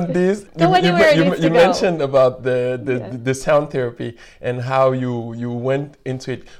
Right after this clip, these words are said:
Speaker 1: Could you give us, uh, maybe a little context about, uh, wh-, where did it come from? The sound healing, sound therapy.
Speaker 2: Where does it come from? It's always been there. It's
Speaker 1: Okay.
Speaker 2: been there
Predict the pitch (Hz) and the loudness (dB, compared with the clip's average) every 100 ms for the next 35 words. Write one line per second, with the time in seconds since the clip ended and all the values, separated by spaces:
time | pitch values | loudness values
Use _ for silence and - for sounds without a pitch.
0 | - 175 226 330 - - - 147 120 175 | -8 -6 -2 -4 -6 -14 -10 -8 -2 -2
1 | 151 156 147 - - - 127 120 135 139 | 2 2 0 -10 -12 -6 -4 -4 -6 -6
2 | 135 120 127 131 139 135 - 131 131 117 | -6 -6 -4 -4 -6 -6 -8 -8 -8 -10
3 | - 117 110 - - - 117 117 117 117 | -12 -10 -6 -6 -8 -8 -6 -6 -6 -6
4 | 151 - 131 214 160 160 143 - 135 127 | -8 -8 -6 -6 -6 -8 -10 -6 -6 -6
5 | - 104 135 - - - 120 - 143 123 | -12 -14 -16 -20 -20 -14 -12 -10 -6 -6
6 | 113 117 113 - 127 123 123 120 117 - | -8 -14 -14 -14 -12 -12 -12 -12 -12 -14
7 | 110 208 247 254 - 247 320 330 233 226 | -14 -12 -12 -14 -14 -16 -16 -10 -10 -6
8 | - 240 262 254 294 262 139 - - 127 | -2 -2 -2 -6 -8 -8 -10 -10 -8 -6
9 | - 269 254 254 | -4 -4 -2 -4